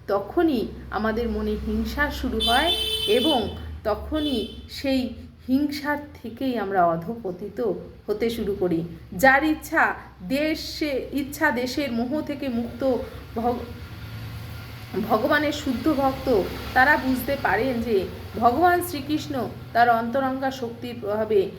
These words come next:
এই জড়জগতে অবতীর্ণ হন। কিন্তু যারা অজ্ঞতার দ্বারা মোহাচ্ছন্ন, তারা মনে করে যে জড় শক্তি থেকেই পরম পুরুষোত্তম ভগবানের সৃষ্টি।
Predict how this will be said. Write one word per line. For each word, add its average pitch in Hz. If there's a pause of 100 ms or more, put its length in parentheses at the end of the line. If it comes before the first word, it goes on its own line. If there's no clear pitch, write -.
(200)
এই 254
জড়জগতে 220
অবতীর্ণ 202
হন। 202 (360)
কিন্তু 311 (140)
যারা 233
অজ্ঞতার 277 (440)
দ্বারা 233
মোহাচ্ছন্ন, 254
তারা 214
মনে 220
করে 269
যে 180 (200)
জড় 220
শক্তি 247
থেকেই 262
পরম 226
পুরুষোত্তম 240
ভগবানের 190
সৃষ্টি। 160